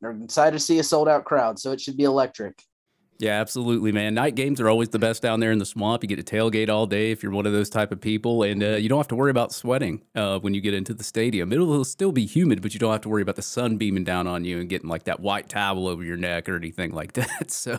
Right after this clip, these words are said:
Speaker 1: Yeah, exactly. You're not melting. I-, it's, it's a different melt. It's like, uh, I'm so, like, like, humid
Speaker 2: Yeah.
Speaker 1: melting, but it's better than just being, like, sunburnt, tired, and just destroyed after a day with the, you know, those three thirty noon kicks. Those are brutal.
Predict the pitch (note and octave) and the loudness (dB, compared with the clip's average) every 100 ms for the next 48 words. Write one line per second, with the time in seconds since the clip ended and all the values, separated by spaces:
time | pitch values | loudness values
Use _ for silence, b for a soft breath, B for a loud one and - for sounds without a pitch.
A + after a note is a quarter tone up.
0 | - D#3 C#3+ C3+ C#3+ C#3+ C#3+ C3 C3 E3 | 4 4 4 2 2 2 2 -2 2 4
1 | E3+ D#3 D#3 C#3+ C3+ B2 A#2+ - C3 C3 | 6 6 4 2 -4 -8 -12 -4 -2 0
2 | C#3 F3+ F#3 E3 F#3 E3+ C3+ B2+ A2+ A2 | 0 2 2 4 4 4 2 0 0 -2
3 | - D#3 D3 C#3+ C3 - D3+ D#3 E3+ D#3 | -2 4 4 6 4 6 2 4 4 6
4 | D3+ C#3+ C#3 - - C#3+ C3+ C3 - F#3 | 8 6 4 -6 -10 -2 -2 -2 0 4
5 | F3+ F3+ F#3+ _ _ - D3+ E3+ F#3 F#3 | 6 6 2 _ _ 2 4 4 4 0
6 | F#3+ D3 C#3+ C#3+ F3 F#3 E3+ D3+ C#3 C#3 | 0 0 0 2 4 6 4 2 -2 -4
7 | - D3+ C#3+ C3+ B2+ b b b - D#3 | -2 0 4 2 2 b b b -2 0
8 | D3+ C#3+ D3 C#3 - C3+ C3+ C3+ B2 A#2+ | 2 2 0 -2 0 2 4 0 -4 -12
9 | - A#2+ - C3 B2+ B2 A#2+ A#2+ A2+ A#2+ | -10 -8 -2 2 4 2 0 -2 -2 -2
10 | A#2+ A2+ B2+ A2 A#2+ A#2 C3 B2 - C#3+ | -2 -4 -6 -4 -2 0 -2 -2 0 2
11 | C#3 C#3 C#3 C3 C3+ C#3 C#3 C#3+ C#3 B2+ | 4 4 2 2 2 2 2 0 0 -6
12 | A#2 G#2 A2 G2 | -6 -6 -6 -6